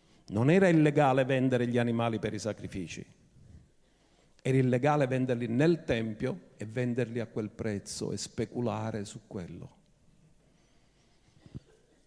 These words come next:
Vedete che Gesù è venuto per restaurare le intenzioni originali del Padre. E lui li cacciò fuori. Ma lui era un esempio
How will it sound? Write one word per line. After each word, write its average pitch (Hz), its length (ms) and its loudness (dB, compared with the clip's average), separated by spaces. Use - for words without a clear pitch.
Vedete 185 320 4
che 170 120 4
Gesù 139 220 2
è 175 80 6
venuto 160 380 6
per 143 160 2
restaurare 135 1120 2
le 131 100 0
intenzioni 123 640 2
originali 110 540 -2
del 104 180 -6
Padre. - 540 -14
E - 80 -8
lui 151 120 6
li 180 100 4
cacciò 170 340 0
fuori. 98 560 -2
Ma 95 100 -10
lui 143 160 2
era 147 120 4
un 143 120 0
esempio 117 600 -4